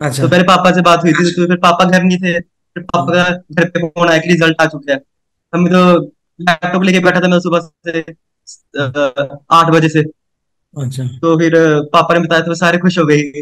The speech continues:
Speaker 2: एकदम ही बस
Speaker 1: हम्म।
Speaker 2: सुन के कि एआर वन आ गया, एआर टू आ गया उसमें।
Speaker 1: टू वन से कम नहीं होता वो, वो ब-, मतलब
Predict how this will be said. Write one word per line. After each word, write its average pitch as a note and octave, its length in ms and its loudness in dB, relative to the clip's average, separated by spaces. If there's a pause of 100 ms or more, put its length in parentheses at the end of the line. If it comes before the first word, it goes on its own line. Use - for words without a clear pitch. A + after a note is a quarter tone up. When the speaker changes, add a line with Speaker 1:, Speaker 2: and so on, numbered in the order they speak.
(320)
Speaker 2:
एकदम D3+ 280 2
ही D#3 80 4
बस D#3 180 2 (640)
Speaker 1:
हम्म। C#3+ 100 -6
Speaker 2:
सुन E3 220 2
के D#3+ 100 4
कि D#3 220 2
एआर D3+ 200 2
वन C#3+ 220 -2
आ C3+ 60 0
गया, C3 420 -8 (520)
एआर D#3+ 180 2
टू D#3 180 2
आ C3+ 120 2
गया C3 160 -2
उसमें। C#3+ 560 -6 (340)
Speaker 1:
टू A3+ 180 2
वन G3+ 180 4
से G3+ 140 0
कम F#3+ 140 2
नहीं G3+ 180 6
होता C#3+ 360 0
वो, D#3 200 0
वो E3 200 -2
ब-, D3+ 260 0
मतलब D#3 480 -2